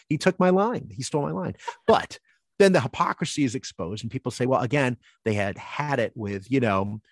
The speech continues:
rules for thee, but not for me." And I like to think that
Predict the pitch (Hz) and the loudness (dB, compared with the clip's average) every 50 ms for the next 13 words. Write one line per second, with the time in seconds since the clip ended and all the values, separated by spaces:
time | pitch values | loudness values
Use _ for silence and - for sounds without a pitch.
0 | _ _ - 95 104 104 104 104 - - - 101 92 90 92 92 - - 82 - | _ _ -6 -4 -2 0 -2 -2 -4 -6 -6 -6 -4 -4 -6 -6 -8 -10 -14 -12
1 | - - - - 101 92 87 85 82 90 113 - _ _ _ _ _ _ - - | -14 -16 -16 -16 -16 -14 -14 -14 -12 -14 -14 -16 _ _ _ _ _ _ -12 -8
2 | 90 95 90 92 110 104 107 131 151 - - - - 104 98 87 98 90 82 | -6 -4 -2 -2 0 2 2 2 2 0 -2 -8 -4 -4 -4 -2 -2 -4 -6